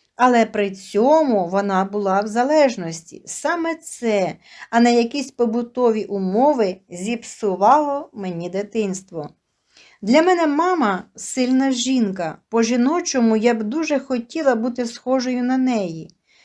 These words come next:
Вона народила мене в тридцять п'ять і зараз їй майже шістдесят.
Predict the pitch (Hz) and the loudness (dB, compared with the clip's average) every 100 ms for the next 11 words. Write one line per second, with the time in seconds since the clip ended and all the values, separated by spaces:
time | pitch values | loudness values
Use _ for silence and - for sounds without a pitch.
0 | _ - 220 226 226 233 226 302 277 233 | _ -2 2 4 4 2 0 0 2 2
1 | 233 285 277 269 254 240 226 - 247 302 | 2 2 -2 -4 -2 -2 -4 -2 2 2
2 | 302 - 233 208 220 320 294 247 233 208 | 0 -4 -4 -2 0 2 2 0 -4 -2
3 | 208 202 220 220 226 254 233 214 262 - | 0 0 0 -2 -6 -4 -4 -4 -6 0
4 | 262 208 | 0 0